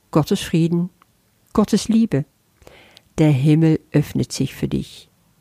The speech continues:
Was, wenn du das nicht spürst, wenn du kein Bewusstsein dafür, kein Gewahr dafür entwickeln kannst?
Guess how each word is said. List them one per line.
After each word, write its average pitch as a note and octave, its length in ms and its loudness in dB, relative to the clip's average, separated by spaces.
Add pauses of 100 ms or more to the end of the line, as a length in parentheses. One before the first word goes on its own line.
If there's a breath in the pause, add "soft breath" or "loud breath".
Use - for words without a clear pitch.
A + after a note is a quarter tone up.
(1300 soft breath)
Was, A3 400 -2
wenn F3+ 140 2
du D3+ 140 0
das D#3+ 360 -4
nicht E3+ 240 -2
spürst, - 760 -4
wenn D#3+ 240 2
du D#3+ 400 2 (880)
kein B3+ 320 0
Bewusstsein D3+ 680 -2
dafür, D3+ 560 -2
kein E3 240 -2
Gewahr E3+ 760 0
dafür C3 440 -4
entwickeln - 580 -6
kannst? - 500 -12